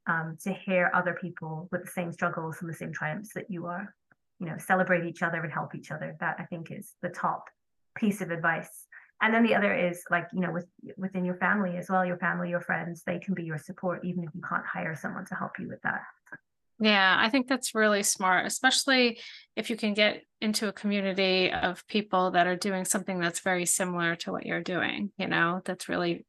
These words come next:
Speaker 2: uber focused on the same topics. Or I'm not sure if that's something that happens. I don't have any experience in any of this, but I'm not sure if that happens, but I could see that being super helpful. I see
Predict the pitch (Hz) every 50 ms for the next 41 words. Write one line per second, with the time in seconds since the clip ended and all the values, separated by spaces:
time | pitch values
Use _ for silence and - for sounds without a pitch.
0 | _ _ - - 247 214 202 - 196 180 - - - 185 180 180 - 185 170 -
1 | - - 165 165 170 165 165 - - 180 190 180 - - - 160 165 - - -
2 | - - - - 185 180 180 - - - - - - - - - - - 214 208
3 | 214 202 - - - 202 185 - 190 175 180 - 202 175 - 190 180 175 165 165
4 | 185 190 175 - - 180 165 165 165 170 - 190 175 170 170 175 180 - - _
5 | - 220 220 226 214 175 165 - - - - 196 185 180 175 170 175 170 - 175
6 | 160 - - 190 180 170 165 165 - - - - - - - - - 185 - 180
7 | 185 185 185 - - 190 175 - 175 175 180 190 185 - 190 185 180 - 180 175
8 | 180 180 - 214 214 - - - 226 208 190 175 170 - 190 185 180 175 180 -
9 | - - - 226 220 214 - 196 180 175 190 180 170 - - 202 180 175 170 170
10 | 175 - - - 190 185 185 175 170 170